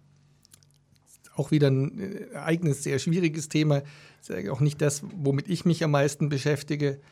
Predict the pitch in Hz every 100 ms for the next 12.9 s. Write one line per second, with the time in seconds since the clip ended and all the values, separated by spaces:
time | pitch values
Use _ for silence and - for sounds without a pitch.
0 | - - - _ 131 127 - 131 131 131
1 | 139 147 - 135 131 131 147 147 147 -
2 | 139 143 139 139 139 135 135 - - -
3 | 139 143 127 123 123 - 151 - - 147
4 | 147 - 139 135 - 135 135 127 139 139
5 | _ _ - - - - - 160 170 170
6 | 185 165 131 147 160 135 127 147 170 160
7 | 147 143 139 139 143 135 143 135 196 175
8 | 156 151 - 156 156 147 143 139 127 120
9 | - - 135 131 123 131 156 170 - -
10 | - _ - 139 - - - 127 147 165
11 | - 147 165 - 151 160 147 127 - 135
12 | 120 - 151 - 175 170 170 165 -